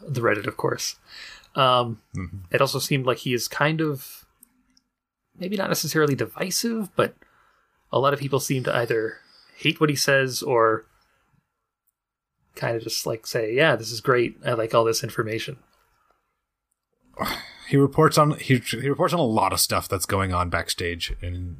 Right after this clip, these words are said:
Speaker 2: W W E,
Speaker 1: Ah.
Speaker 2: and then it'll change, and people will be like, "Meltzer said it was gonna be this, but, like, as we've established, Vince McMahon
Speaker 1: Right.
Speaker 2: can change his mind at the drop of a hat."
Speaker 1: <laughs>
Speaker 2: So, like, whose fault is it?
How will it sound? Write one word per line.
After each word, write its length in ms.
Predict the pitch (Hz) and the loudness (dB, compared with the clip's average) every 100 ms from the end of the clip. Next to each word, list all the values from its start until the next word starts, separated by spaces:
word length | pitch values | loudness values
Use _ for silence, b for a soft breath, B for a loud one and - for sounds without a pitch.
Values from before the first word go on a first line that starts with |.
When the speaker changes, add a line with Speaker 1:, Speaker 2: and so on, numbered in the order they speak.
| 90 | -6
Speaker 2:
W 180 | 92 | -2
W 320 | 92 90 85 95 | 0 0 0 -2
E, 60 | |
Speaker 1:
Ah. 400 | 123 110 110 - - | 0 2 0 -2 -8
Speaker 2:
and 80 | 107 | -2
then 80 | 104 | 0
it'll 220 | 101 101 | 0 -2
change, 440 | - 113 107 113 | 0 2 2 2
and 80 | 110 | 0
people 220 | 107 110 | 0 -2
will 60 | 110 | -2
be 60 | 123 | -2
like, 120 | 120 | 0
"Meltzer 280 | 139 135 139 | -2 0 0
said 160 | 175 | 0
it 20 | 170 | 0
was 100 | 147 | 0
gonna 180 | 175 165 | -2 0
be 100 | 170 | 0
this, 380 | 185 107 - | 0 0 0
but, 200 | - 123 123 | -2 -4 -2
like, 200 | 127 120 | -2 0
as 160 | 127 | 0
we've 140 | 135 123 | 0 -2
established, 440 | - 147 135 143 | 0 0 0 -2
Vince 180 | 147 143 | -2 -2
McMahon 280 | 139 151 160 | -2 0 0
Speaker 1:
Right. 60 | |
Speaker 2:
can 160 | 170 156 | 0 -2
change 360 | - 165 160 170 | 0 -2 0 0
his 120 | 151 | 0
mind 240 | 175 175 | 0 0
at 80 | 175 | -2
the 60 | 160 | -2
drop 180 | 190 170 | -2 -2
of 60 | |
a 60 | 185 | -2
hat." 380 | 190 147 - - - | 0 0 0 -4 -2
Speaker 1:
<laughs> 120 | 196 | -4
Speaker 2:
So, 240 | - - 156 | 0 0 2
like, 240 | 156 147 | 0 -2
whose 260 | - 175 - | -2 -2 -2
fault 320 | - 190 175 | 0 -2 0
is 120 | 147 | 2
it? 180 | 117 - | 2 0